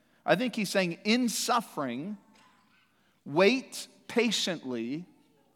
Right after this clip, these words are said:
and speak carefully, for the Lord's coming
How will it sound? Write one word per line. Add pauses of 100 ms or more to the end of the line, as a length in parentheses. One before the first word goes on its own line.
(580)
and
speak
carefully, (1000)
for
the
Lord's
coming